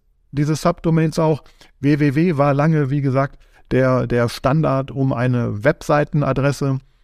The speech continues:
äh, klassischerweise anzugeben. Und jetzt ist es einfach so,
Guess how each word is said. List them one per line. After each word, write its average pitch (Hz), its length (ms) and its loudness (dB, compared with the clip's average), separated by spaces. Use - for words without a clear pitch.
äh, 127 260 -2
klassischerweise 127 640 -4
anzugeben. 147 500 -2
Und 156 180 2
jetzt 160 220 0
ist 202 80 0
es 220 100 -2
einfach 135 380 -2
so, 165 320 -4